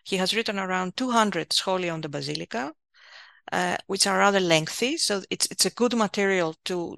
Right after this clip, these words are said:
to study. It's not one or two, it's two hundred, which are rather lengthy piece of, uh, um, scholion. And, um, he discusses questions like, um,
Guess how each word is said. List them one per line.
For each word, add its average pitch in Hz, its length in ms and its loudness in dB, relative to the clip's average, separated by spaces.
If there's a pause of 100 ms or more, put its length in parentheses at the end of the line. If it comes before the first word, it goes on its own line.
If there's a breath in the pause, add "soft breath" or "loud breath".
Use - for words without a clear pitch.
(360)
to 175 100 -6
study. 175 600 2
It's - 160 -6
not 185 180 0
one 180 220 2
or 165 100 -2
two, 175 200 -4
it's - 180 -4
two 240 160 -4
hundred, 190 460 0
which - 240 -2
are 190 140 -4
rather 196 420 2
lengthy 190 560 -2 (300 loud breath)
piece 190 240 4
of, - 260 -6 (100)
uh, 85 260 -6 (160)
um, 82 380 -10 (380)
scholion. 196 500 -4 (840 loud breath)
And, 202 460 2 (320)
um, 185 560 -2 (720)
he 208 400 -2
discusses 233 560 4
questions 208 580 0
like, 175 360 -2 (200)
um, 156 540 -4